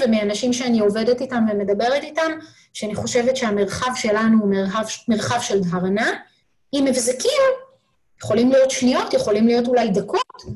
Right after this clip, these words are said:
של דיאנה. אה, וככל שאנחנו מתאמנים בזה יותר, אה, ככה זה יותר מתאפשר. זה מה שאני מבינה.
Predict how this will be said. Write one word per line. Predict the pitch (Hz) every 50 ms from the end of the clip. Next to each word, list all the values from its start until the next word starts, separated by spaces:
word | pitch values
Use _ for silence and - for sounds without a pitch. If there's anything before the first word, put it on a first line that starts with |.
| 208 - _ _ _
של | - - 254 226 214
דיאנה. | 190 185 226 226 220 226 214 196 175 170 - - _ _ _ _ _ _ _ _ _ _ -
אה, | 185 185 175 180 180 175 175 180 180 175 175 175 175 175 175 180
וככל | 202 202 - - 269 277 302
שאנחנו | 294 311 277 247 233 247 220
מתאמנים | 208 208 202 - 214 208 220 247 269 262 240
בזה | 220 202 196
יותר, | 190 185 180 180 - 190 185 180 180 196 269 381 - - _ _ _ _ _ _ _ _ _ -
אה, | 202 - _ - 190 190 -
ככה | - _ - 311 330
זה | 330
יותר | 339 330 330 349 349 339
מתאפשר. | 359 359 370 370 - - 403 370 269 240 - - _ _ _ _ _ _ _ _ _ _ _ _ _ _ _ _ _ _ _ _ _ _ _ _ _ _ _ _ -
זה | 226 220
מה | 233 - -
שאני | 208 208 202 202 208 202
מבינה. | 185 180 175 175